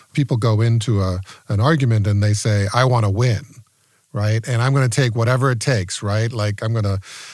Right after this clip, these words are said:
pick up sticks on the ground and beat you over the head. I'm gonna yell really loudly. I'm gonna bring in my boss and,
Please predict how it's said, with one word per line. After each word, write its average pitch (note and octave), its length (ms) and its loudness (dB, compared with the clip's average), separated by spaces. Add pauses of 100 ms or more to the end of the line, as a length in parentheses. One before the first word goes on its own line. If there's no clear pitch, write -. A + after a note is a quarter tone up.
(140)
pick D3 180 0
up C3+ 220 -2
sticks - 380 -2
on B2 100 2
the A#2+ 80 0
ground B2 300 2
and G#2+ 100 2
beat B2+ 240 -2
you B2+ 80 2
over A2+ 160 0
the A2 80 0
head. B2+ 220 2
I'm A#2 100 0
gonna G#2+ 120 0
yell B2+ 360 0
really A#2+ 300 0
loudly. A#2 380 0
I'm G2+ 60 -2
gonna G#2 160 0
bring B2+ 280 0
in B2 180 2
my G#2+ 160 0
boss A#2+ 520 0
and, G2+ 260 -2